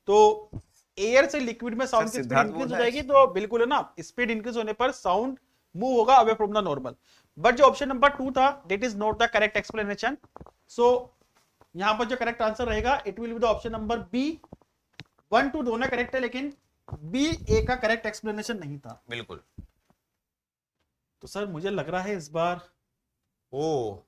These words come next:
Speaker 2: दोनों हार्दिक
Speaker 1: काफी
Speaker 2: का रॉन्ग
Speaker 1: चले
Speaker 2: हो
Speaker 1: गए
Speaker 2: गया,
Speaker 1: थे।
Speaker 2: लेकिन सर काफी ज्यादा lead इसने बनाया था, अब यहाँ से equal हो जाएगा lead
Speaker 1: हम्म।
Speaker 2: इससे।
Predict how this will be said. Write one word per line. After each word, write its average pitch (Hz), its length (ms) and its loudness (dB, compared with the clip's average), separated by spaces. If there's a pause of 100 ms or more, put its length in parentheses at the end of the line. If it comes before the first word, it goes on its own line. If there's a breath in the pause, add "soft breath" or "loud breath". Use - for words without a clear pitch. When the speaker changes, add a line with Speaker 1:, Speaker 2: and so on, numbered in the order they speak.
Speaker 2:
दोनों 143 320 -6
हार्दिक 143 240 -2
Speaker 1:
काफी 135 60 -12
Speaker 2:
का 147 80 0
रॉन्ग 135 160 2
Speaker 1:
चले 143 80 -4
Speaker 2:
हो 147 80 -4
Speaker 1:
गए 127 60 -2
Speaker 2:
गया, 165 240 -4
Speaker 1:
थे। 147 40 -12
Speaker 2:
लेकिन 190 380 -8
सर 196 180 -6
काफी 147 300 -6
ज्यादा 147 200 -4
lead 147 180 -4
इसने 147 220 -8
बनाया 120 260 -4
था, 151 100 -6
अब 143 80 -4
यहाँ 170 140 -2
से 202 120 -4
equal 180 280 -4
हो 139 140 -2
जाएगा 98 240 -6
lead 95 220 -10 (320)
Speaker 1:
हम्म। 175 180 -12
Speaker 2:
इससे। - 340 -12